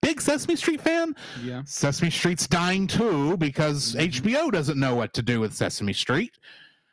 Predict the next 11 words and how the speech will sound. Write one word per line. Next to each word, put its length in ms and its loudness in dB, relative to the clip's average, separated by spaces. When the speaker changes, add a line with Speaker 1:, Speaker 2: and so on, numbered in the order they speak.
Speaker 1:
Dang 200 2
you, 140 2
Elmo! 340 2
Uh, 360 0
you 140 0
ruined 340 2
it. 200 -4
But 180 0
at 140 0
the 60 0
s-, 120 -4